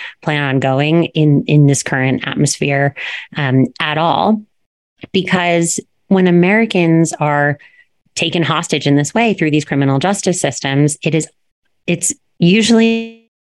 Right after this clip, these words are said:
not because of anything that they did. So, so Brittany Griner was arrested under these drug charges, but most Americans who are arrested in this way, they're arrested for espionage or for plot to overthrow the government.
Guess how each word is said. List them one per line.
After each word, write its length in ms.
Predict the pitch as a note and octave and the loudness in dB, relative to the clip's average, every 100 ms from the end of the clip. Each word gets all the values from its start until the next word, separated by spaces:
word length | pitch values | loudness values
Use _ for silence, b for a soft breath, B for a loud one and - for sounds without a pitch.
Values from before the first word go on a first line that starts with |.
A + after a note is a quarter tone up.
| _ _ - | _ _ -2
not 400 | G#3 G3 G3 - | 2 4 2 -2
because 240 | F#3+ F#3 | -2 0
of 100 | E3 C#3+ | -2 -2
anything 480 | F3 A#3 G3 F3+ F3 | 2 2 4 2 0
that 180 | F3 - | -2 -4
they 140 | D#3 | -4
did. 420 | D3 G#3+ G#3+ - | 0 0 0 -4
So, 240 | - F3+ - | -4 -4 -4
so 160 | F3 | -4
Brittany 280 | E3 G3+ A3+ | -2 0 0
Griner 280 | F3+ F#3 E3 | 0 0 0
was 160 | C#3 | 0
arrested 400 | C#3 C#3+ D3 C#3+ | -2 -4 -4 -4
under 180 | C3+ C3 | -2 -2
these 280 | C3 C#3+ C#3+ | -2 -4 -4
drug 240 | - G#3 | -2 0
charges, 480 | A3+ B2+ B2 - D#3+ B B B B | 0 -2 -6 -6 -6 B B B B
but 140 | F#3+ G3+ | 0 4
most 400 | G#3+ C4+ C#4 B3+ | 6 4 4 2
Americans 580 | F#3 G3 G3 D#3 C#3 | 2 2 0 -2 -2
who 80 | - | 0
are 220 | C#3 C#3 - | 0 0 -2
arrested 720 | C#3+ C#3+ E3 - C#3+ C#3 C3+ B B B | -2 -2 -4 -2 -2 -2 -6 B B B
in 200 | - F3 | 0 2
this 260 | E3 C#3 - | 2 0 0
way, 500 | F3+ G#3+ D#3+ D3 D3 B B _ _ _ | 0 2 0 0 -2 B B _ _ _
they're 300 | E3 F#3+ A#3+ | 0 4 4
arrested 420 | G#3+ A3+ - D#4 | 4 2 0 -2
for 420 | D4 G3+ F3 D#3 - _ - | 0 0 0 0 -6 _ -6
espionage 960 | G#3 A3+ - G3 D3+ C#3 - - - - | -2 -2 0 2 2 0 -4 -4 -2 -2
or 180 | - D#3+ | 0 0
for 200 | D#3 D3+ | 0 -4
plot 500 | D3 - F3+ F#3 - | -4 -4 -2 -2 -4
to 120 | - - | -2 0
overthrow 680 | F3+ E3 D#3 - E3+ F3 | 0 0 -2 0 0 2
the 160 | E3+ C3+ | 2 0
government. 500 | A#2+ D3 D3+ B2+ - | -4 -2 -2 -2 -6